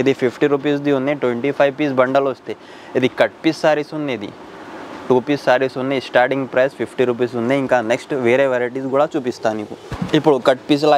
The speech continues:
ఇదిగో చూడు, ఇది సిక్స్ మీటర్ వస్తాయి, with blouse item వస్తుంది.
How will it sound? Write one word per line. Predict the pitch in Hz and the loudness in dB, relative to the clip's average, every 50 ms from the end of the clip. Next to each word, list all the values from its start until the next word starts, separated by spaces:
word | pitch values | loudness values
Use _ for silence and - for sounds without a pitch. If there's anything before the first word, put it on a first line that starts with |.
| 143 | 2
ఇదిగో | 139 139 127 135 131 117 - | 0 -2 -4 -4 -6 -6 -4
చూడు, | 135 123 123 131 127 120 | -4 -2 -2 -2 -4 -6
ఇది | 120 151 - - - - - - - | -8 -12 -14 -16 -20 -20 -16 -6 0
సిక్స్ | - 165 143 - 151 151 | 0 0 2 2 2 2
మీటర్ | 143 135 147 151 147 135 | 4 4 4 2 2 0
వస్తాయి, | - - - 127 120 110 | -4 -6 -6 -4 -2 -2
with | 127 127 120 110 | -2 -2 -2 0
blouse | 123 131 135 135 131 127 | 2 2 2 4 4 2
item | 123 123 131 127 127 123 | 2 2 0 0 -2 -6
వస్తుంది. | - - - 131 131 143 | -6 -4 -4 -4 -4 -4